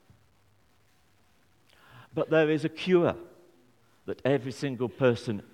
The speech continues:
can take. But we need to believe in Jesus.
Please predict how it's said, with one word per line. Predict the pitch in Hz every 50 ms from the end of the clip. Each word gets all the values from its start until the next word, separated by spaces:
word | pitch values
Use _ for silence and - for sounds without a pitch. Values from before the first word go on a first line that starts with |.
| - _
can | - 135 117 104
take. | - - - 110 98 - - - - - - _ _ _ _ _ _ _ _ _ _ _ _ _ _ _ _ _ _ _ _ _ _ _ _ _ _ _ _ _ _ _ _ _ _ _ _ _ _ _ _ _ _ _ _ _ _ _ _ _ _ _ _ _ _ _ _ _ _ _ _ _ _ _ -
But | 123 -
we | 123 123
need | 131 143 139 139
to | - 135
believe | 110 127 123 127 123 120 120 - - - -
in | 127 113
Jesus. | 95 - 120 107 92 - 82 76 - - - - -